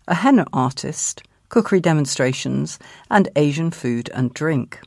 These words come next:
Anjali Fowler, the vice chair of the Worcester Mela Partnership, said, "We're very much looking forward to welcoming visitors to our Mela marquee at the show, so they can join with us in a carnival atmosphere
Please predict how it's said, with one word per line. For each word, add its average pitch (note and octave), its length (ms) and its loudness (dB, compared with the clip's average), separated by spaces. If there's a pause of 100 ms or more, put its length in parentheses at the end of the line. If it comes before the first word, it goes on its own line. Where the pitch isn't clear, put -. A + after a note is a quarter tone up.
(720)
Anjali A3 500 4
Fowler, C3+ 560 2
the C#3 80 -6
vice D3 320 0
chair D#3+ 380 2
of A#2+ 80 -6
the C3+ 80 -6
Worcester B2 340 -6
Mela C3 380 0
Partnership, - 680 -6
said, B2+ 380 0 (520)
"We're F#3 120 6
very G#3 320 6
much D3 240 -2
looking D3+ 220 -8
forward C3+ 360 -4
to C#3 100 -6
welcoming D#3+ 420 0
visitors - 560 -10
to - 140 -6
our C3+ 120 2
Mela C#3 280 2
marquee C#3 640 -2
at - 140 -10
the B2 80 -10
show, B2 380 -4 (480)
so F#3 240 4
they G3 160 6
can G3+ 160 2
join G3 260 4
with F#3+ 120 4
us C#3+ 240 4
in D3 80 -4
a C#3 40 -6
carnival F3 480 2
atmosphere B2+ 640 -4